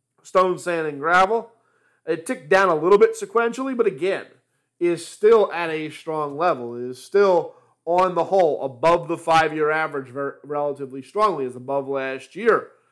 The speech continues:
uh, relatively strongly. This is still a good news story. And we expect the good times to roll here through the balance of the year as additional, uh, Infrastructure Investment and Jobs Act funding rolls out, as projects, uh, start to get rolling, start to get completed,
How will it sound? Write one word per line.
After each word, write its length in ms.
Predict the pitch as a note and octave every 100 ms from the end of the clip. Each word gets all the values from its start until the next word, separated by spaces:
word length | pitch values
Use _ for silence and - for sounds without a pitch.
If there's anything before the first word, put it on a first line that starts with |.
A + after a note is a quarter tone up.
| _ _
uh, 60 | C#3+
relatively 720 | D#3+ D#3+ D3+ - C3+ B2+ B2+
strongly. 440 | - D3 B2+ A2
This 220 | G#2+ D3
is 60 | G#3+
still 200 | A3+ C4+
a 60 | G#3
good 300 | C#3 G#3 F3
news 420 | E3 F3+ E3+ -
story. 380 | G3+ A#3 C#3 F#2+ _ _ _ _
And 140 | E3
we 120 | F3
expect 300 | F3 E3+ C4
the 80 | F3+
good 340 | C#3 G3 A3
times 340 | F#3+ F#3 F#3 E3
to 80 | D3+
roll 380 | B2+ D#3+ A3+ A3+
here 300 | E3 C3+ C3 _ _ _
through 140 | F#3+
the 100 | F#3
balance 500 | D#3+ D#3+ E3+ F#3 F3+
of 160 | F#3 D3
the 80 | C#3+
year 240 | F3 F#3+
as 160 | C#3+ C3
additional, 760 | C3 B2 F#3+ - F3+ D3+ - _ _ _
uh, 140 | C3 B2
Infrastructure 640 | F#3 F#3+ E3+ - D#3+ -
Investment 300 | D3+ D3 D3
and 80 | B2+
Jobs 360 | D3+ E3+ E3+
Act 220 | D#3+ D#3+ -
funding 400 | E3 D#3 D#3 D3
rolls 280 | C#3+ C#3
out, 200 | C#3+ C#3+
as 100 | A2
projects, 760 | _ - D3+ E3 D3 C#3+ - - _ _ _ _
uh, 100 | C3
start 380 | - E3+ E3 E3
to 60 |
get 280 | C3+ C#3 D#3
rolling, 440 | D#3+ D#3 D3+ C#3+ C#3
start 280 | D3+ C3
to 60 | -
get 220 | D3 F#3+
completed, 580 | - C3+ E3 E3+ D#3 D3+